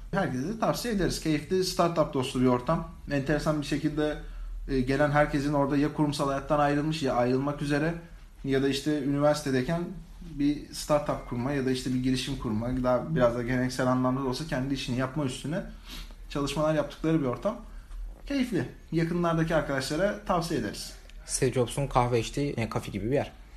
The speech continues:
Speaker 1: Evet.
Speaker 2: Sağda solda projeler var.
Speaker 1: Onun Kadıköy versiyonu.
Speaker 2: Evet.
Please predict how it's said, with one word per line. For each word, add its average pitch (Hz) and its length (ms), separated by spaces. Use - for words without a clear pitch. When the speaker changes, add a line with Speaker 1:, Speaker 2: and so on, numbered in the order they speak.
Speaker 1:
Evet. 185 260
Speaker 2:
Sağda 107 240
solda 104 180
projeler 101 400
var. 87 220
Speaker 1:
Onun 160 220
Kadıköy 139 420
versiyonu. 110 380
Speaker 2:
Evet. 110 240